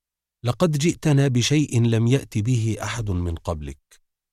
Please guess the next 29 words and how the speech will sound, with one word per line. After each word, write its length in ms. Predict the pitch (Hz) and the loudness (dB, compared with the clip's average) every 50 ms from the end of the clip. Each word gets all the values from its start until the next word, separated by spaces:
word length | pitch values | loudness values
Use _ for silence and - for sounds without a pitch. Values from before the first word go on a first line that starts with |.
| _ _ - | _ _ -8
عبت 340 | - - 123 104 - - 104 | -4 -4 -4 -4 -4 -6 -6
آلهتنا 920 | - - 92 90 85 82 80 76 82 - - 98 98 101 95 95 98 101 98 | -4 -2 -2 -4 -2 -4 -4 -4 -6 -4 -2 -2 0 0 0 -2 -2 -4 -6
وسفهت 760 | 78 69 76 - - 80 - - - 110 92 - - - | -8 -10 -10 -10 -12 -12 -10 -6 -4 -4 -4 -4 -6 -8
أحلامنا، 960 | 87 - - - - - - 85 92 104 104 98 98 98 98 95 95 101 107 107 - _ _ _ _ _ _ _ _ _ _ - | -8 -8 -8 -12 -10 -8 -6 -2 0 0 0 2 0 0 0 -2 -2 -4 -4 -8 -12 _ _ _ _ _ _ _ _ _ _ 0
فرقت 440 | 151 131 131 160 160 - - - | 0 2 4 2 2 2 0 0
بين 320 | 127 95 104 104 101 95 95 | 0 2 4 4 4 4 2
الرجل 540 | 90 90 92 104 110 104 107 104 95 92 90 | 0 0 2 2 2 4 2 2 2 2 0
وابنه 680 | 90 85 - 117 117 107 104 101 98 95 104 104 95 87 | -2 -2 -2 -2 -2 0 0 0 0 0 0 0 0 -2
وبين 440 | 82 85 78 104 104 104 95 92 | -2 -2 -2 0 2 2 2 0
الرجل 520 | 87 85 85 92 104 107 101 104 95 92 87 | 0 -2 0 0 0 0 0 0 0 0 0
وزوجته. 680 | 87 87 85 80 90 85 87 82 90 98 98 - 98 85 - _ _ _ _ _ _ _ _ _ _ _ _ | -2 -2 -2 -2 -2 -2 -2 -2 -2 -2 -2 -2 -6 -8 -10 _ _ _ _ _ _ _ _ _ _ _ _
يا 60 | 151 165 | -2 -2
ابن 160 | 160 147 139 | 2 2 0
أخي، 400 | 113 82 104 - - 85 78 78 - _ _ - | 0 0 -4 -8 -8 -10 -12 -12 -16 _ _ -2
ماذا 260 | 165 190 185 165 156 | 0 2 2 2 2
تريد 420 | 131 - 120 101 92 80 71 - - - | 0 0 -2 -2 -2 -2 -4 -8 -8 -6
من 160 | 92 98 101 | -4 -2 -2
كل 240 | 101 - 131 110 92 | -2 -2 -2 -2 -2
هذا؟ 420 | 78 76 82 78 73 71 71 69 - _ _ _ _ _ _ _ _ _ _ | -4 -6 -8 -10 -12 -12 -14 -16 -18 _ _ _ _ _ _ _ _ _ _
هل 140 | - 190 208 | 0 2 2
تريد 360 | 147 - 156 143 151 151 120 | 2 2 4 4 4 4 4
مالا؟ 500 | 110 101 98 95 101 107 120 131 143 139 - _ _ _ _ _ _ _ _ _ _ - | 4 2 2 2 2 2 2 0 0 -2 -6 _ _ _ _ _ _ _ _ _ _ 2
إن 120 | 165 175 156 | 4 4 4
كنت 300 | - 214 214 190 - 170 | 6 4 4 4 4 0
تريد 420 | 156 - 160 156 170 175 170 147 | 0 2 2 4 4 4 4 4
مالا 480 | 135 135 139 139 147 151 151 156 156 135 | 4 6 6 4 4 2 2 2 2 4
جمعنا 640 | 120 127 131 143 160 156 151 147 139 131 127 131 | 4 4 6 6 4 4 4 4 4 4 4 4
لك 220 | 135 139 131 - | 2 2 2 0
المال 480 | 131 120 117 120 127 135 143 151 156 143 | 0 0 2 2 4 4 4 2 0 -2